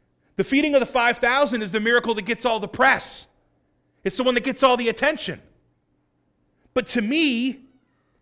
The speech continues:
I think the feeding of the four thousand should get most of our attention. Because the feeding of the four thousand is the one that says, "This is for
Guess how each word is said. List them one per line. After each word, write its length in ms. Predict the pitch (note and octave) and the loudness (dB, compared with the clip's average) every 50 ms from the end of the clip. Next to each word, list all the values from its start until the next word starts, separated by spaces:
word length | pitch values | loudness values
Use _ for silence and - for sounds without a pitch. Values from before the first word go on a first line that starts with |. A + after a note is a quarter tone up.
| _ _ - - | _ _ -16 -8
I 160 | - A#3 C4+ | -4 -4 -2
think 180 | G#3+ C4+ G#3+ G3 | -2 -4 -6 -8
the 80 | G#3 | -12
feeding 320 | - - B3 A#3+ A#3 A#3 G#3+ | -10 -8 -6 -6 -6 -6 -8
of 80 | F#3+ | -10
the 60 | F#3 F3+ | -12 -14
four 320 | - - B3+ C#4 E4 E4+ | -10 -4 -2 0 0 0
thousand 540 | E4 C4+ G#3 F3+ E3+ C#3 A#2+ A2+ F2 D#2 - _ _ _ _ _ _ _ _ _ _ _ _ | -2 -4 -2 -2 -4 -4 -6 -10 -14 -16 -20 _ _ _ _ _ _ _ _ _ _ _ _
should 200 | - - B3+ F#3+ | -6 -4 -2 0
get 160 | D#3+ A#3+ A#3+ | 0 0 2
most 260 | G#3+ B3 B3 - - - | 2 0 0 0 -4 -8
of 80 | - - | -10 -8
our 320 | G3 A3 B3+ D#4 F4+ D4 A3+ | -4 0 0 2 2 2 0
attention. 540 | D#3+ - - D#3 B2+ G#2+ - - F2 F#2 - _ _ _ _ _ _ _ _ _ _ _ _ _ _ _ _ | 0 -2 -4 -8 -10 -10 -12 -16 -16 -16 -20 _ _ _ _ _ _ _ _ _ _ _ _ _ _ _ _
Because 240 | - B3 - C#4 A3 | -6 -2 0 0 0
the 80 | A3 A#3+ | -2 -4
feeding 320 | - C4+ C#4 D4 D4+ C#4+ | -4 -4 -2 -2 -2 -2
of 120 | C4 A3+ F#3+ | -4 -4 -6
the 80 | A3 | -10
four 340 | - - - C4+ D4 F4 F#4+ | -14 -8 0 2 4 4 4
thousand 680 | - B3+ G#3+ G#3 G3+ G3 E3+ E3+ G3+ G#3 B3+ B3+ - - _ _ _ _ _ _ _ _ _ _ _ _ | 2 0 0 0 0 0 0 -2 -6 -8 -8 -10 -14 -20 _ _ _ _ _ _ _ _ _ _ _ _
is 200 | - A#3+ G3+ - | -4 -4 -2 -2
the 80 | C4+ A#3+ | -2 0
one 180 | B3 B3+ B3 | 0 0 0
that 120 | B3 A#3+ A#3+ | 0 -2 0
says, 220 | C4 B3 G#3 F3 | 0 0 0 0
"This 240 | G3+ C#4 C#4+ C#4+ C#4 | -2 -4 -4 -4 -6
is 160 | A#3+ - - | -8 -8 -8
for 220 | - A#3 C4+ - | -8 -6 -6 -6